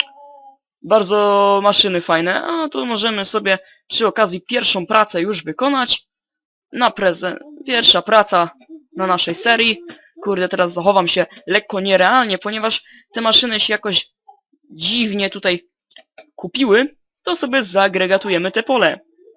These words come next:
Seria będzie polegała na tym, no to już mówiłem, bardzo fajne polskie maszyny od Herosa.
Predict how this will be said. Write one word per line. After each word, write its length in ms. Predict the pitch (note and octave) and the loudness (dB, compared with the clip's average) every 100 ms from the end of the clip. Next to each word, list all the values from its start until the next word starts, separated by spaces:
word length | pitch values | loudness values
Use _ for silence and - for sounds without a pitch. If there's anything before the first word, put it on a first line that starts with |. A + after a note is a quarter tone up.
| _ _ _ _ _ _ _ _ _ _ _ _ _ _ - - | _ _ _ _ _ _ _ _ _ _ _ _ _ _ -20 -20
Seria 500 | - B3 A3 G3+ F3 - | -4 0 2 2 0 -2
będzie 320 | G3 E3+ F3 | -4 -2 -6
polegała 640 | G3+ F#3+ E3+ F#3+ F3 D#3+ - | -2 -2 2 2 2 0 -4
na 160 | F#3+ F#3 | 0 0
tym, 200 | F3+ E3 - - | 0 -10 -12 -8
no 180 | - G#3 | -2 -2
to 100 | F3+ | -2
już 120 | E3+ | -4
mówiłem, 440 | E3+ G#3 A#3 G#3 - _ _ _ _ _ - | -4 0 0 -2 -6 _ _ _ _ _ -6
bardzo 340 | G3 A3 G3+ | -2 0 -2
fajne 320 | G3+ G#3+ G3+ G3 | 0 0 0 -2
polskie 360 | G#3 G3 G3+ | -6 -6 -6
maszyny 380 | G3 G3 G#3+ G3+ | -2 0 -2 -2
od 120 | F#3+ | -4
Herosa. 580 | - G#3 G#3 - F3+ | -2 -2 -2 -2 -4